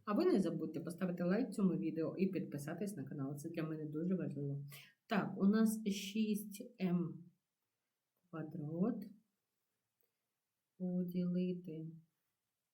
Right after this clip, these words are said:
на три м плюс один. Ну, ви вже зрозуміли, так?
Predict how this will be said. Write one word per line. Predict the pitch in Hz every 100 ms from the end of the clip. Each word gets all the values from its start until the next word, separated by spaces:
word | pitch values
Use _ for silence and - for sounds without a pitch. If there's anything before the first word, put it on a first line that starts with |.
| _ _ _ _ _ _
на | 185 175
три | 180 190 202 -
м | 185 175
плюс | 175 170
один. | 165 156 160
Ну, | 180
ви | 196 190
вже | 180 170
зрозуміли, | 170 170 165 165 147 147 - - _ _
так? | - 190